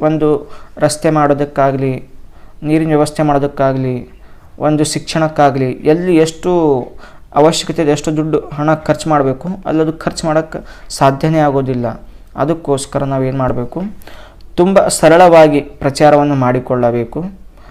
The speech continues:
ಮಾಡಿಕೊಂಡು ನಮ್ಮ ಜ್ಞಾನದ ಆಧಾರದ ಮೇಲೆ ಏನು ಮಾಡಬೇಕು? ನಾವು ಚುನಾವಣೆಗೆ ನಿಂತ್ಕೊಳ್ಬೇಕು. ಅವಾಗ ಮಾತ್ರ ಏನಾಗುತ್ತೆ? ಒಳ್ಳೆಯದು ಮಾಡೋದಕ್ಕೆ ಸಾಧ್ಯ ಆಗುತ್ತೆ. ಆವಾಗ ದುಡ್ಡು ಅನಿವಾರ್ಯ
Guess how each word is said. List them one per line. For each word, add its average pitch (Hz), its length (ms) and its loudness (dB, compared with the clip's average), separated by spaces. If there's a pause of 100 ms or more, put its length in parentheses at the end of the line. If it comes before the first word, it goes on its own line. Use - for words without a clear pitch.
(460)
ಮಾಡಿಕೊಂಡು 170 760 2
ನಮ್ಮ 156 220 4
ಜ್ಞಾನದ 170 460 2
ಆಧಾರದ 151 520 6
ಮೇಲೆ 139 280 0
ಏನು 131 100 -2
ಮಾಡಬೇಕು? 127 400 -2
ನಾವು 147 360 -2
ಚುನಾವಣೆಗೆ 131 460 -2 (100)
ನಿಂತ್ಕೊಳ್ಬೇಕು. 131 640 -4
ಅವಾಗ 139 280 2
ಮಾತ್ರ 151 400 2 (180)
ಏನಾಗುತ್ತೆ? 139 800 -4 (1400)
ಒಳ್ಳೆಯದು 147 640 4 (540)
ಮಾಡೋದಕ್ಕೆ 143 500 2
ಸಾಧ್ಯ 135 360 2
ಆಗುತ್ತೆ. 127 640 -2
ಆವಾಗ 139 320 4 (320)
ದುಡ್ಡು 143 280 -2
ಅನಿವಾರ್ಯ 135 600 -2